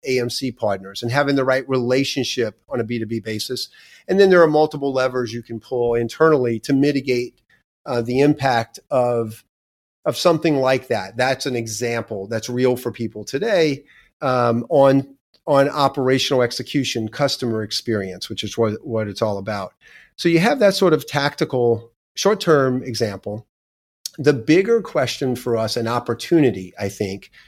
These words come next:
um, for the industry is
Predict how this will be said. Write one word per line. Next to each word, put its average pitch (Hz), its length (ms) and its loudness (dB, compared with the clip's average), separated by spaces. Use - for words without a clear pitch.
um, 110 440 2
for 135 220 2
the 117 180 -2
industry 123 640 0
is 127 840 2